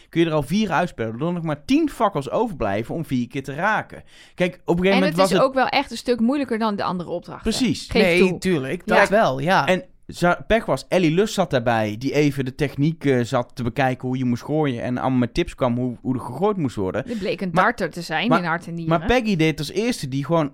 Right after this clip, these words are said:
Speaker 1: onhandig gooide. En als de rest dan denkt, "Oh, ik ga nou ook zo gooien," dan heb je al een aantal fakkels verspild voordat iemand, tenzij je Ellie Lust in je team <laughs> hebt,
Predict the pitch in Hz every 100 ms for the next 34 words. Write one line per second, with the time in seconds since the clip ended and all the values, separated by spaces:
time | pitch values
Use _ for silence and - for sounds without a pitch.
0 | - 175 147 180 226 160 - 269 226 120
1 | 214 - 165 175 156 156 170 226 - 147
2 | 135 196 185 117 - 143 135 151 - 147
3 | - 123 101 139 160 214 - 185 175 -
4 | 247 311 240 - 214 190 160 - _ -
5 | _ - 151 185 247 - 214 190 202 202
6 | 190 185 - - _ - 165 156 147 139
7 | 127 175 - 190 175 190 175 - 208 -
8 | -